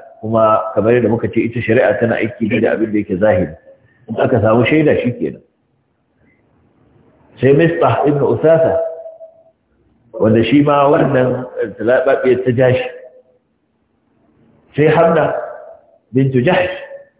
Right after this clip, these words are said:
wacce take ta yar uwar take shi. Banda su uku ɗin nan, wane ne kuma daga cikin sahabbai kuka ji cewa an kama shi da wannan laifin? Babu. Ka ji sunan wani sahabi da ka sani?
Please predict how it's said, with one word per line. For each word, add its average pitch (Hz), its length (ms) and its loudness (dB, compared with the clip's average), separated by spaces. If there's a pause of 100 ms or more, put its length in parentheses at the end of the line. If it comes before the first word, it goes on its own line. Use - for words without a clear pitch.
(500)
wacce 110 280 -2
take 143 340 2
ta 139 60 2
yar 120 280 4
uwar - 160 2
take 98 260 -4
shi. - 180 -14 (840)
Banda 190 500 2
su 160 60 2 (220)
uku 160 240 0
ɗin 151 240 0
nan, 117 220 -2 (760)
wane 131 400 4
ne 160 220 2
kuma 147 160 2
daga 117 180 2
cikin 139 280 -2
sahabbai 117 360 0
kuka 120 200 -4
ji 92 180 -8
cewa 98 400 2 (340)
an 131 220 0
kama 143 380 2
shi 120 60 -2
da 117 120 2
wannan 113 320 0
laifin? 95 240 -2 (260)
Babu. 175 240 0 (1400)
Ka 117 160 2
ji 117 120 2 (100)
sunan 139 300 4
wani 143 200 2
sahabi 127 400 2
da 120 80 -2
ka 135 180 -10
sani? 151 220 -4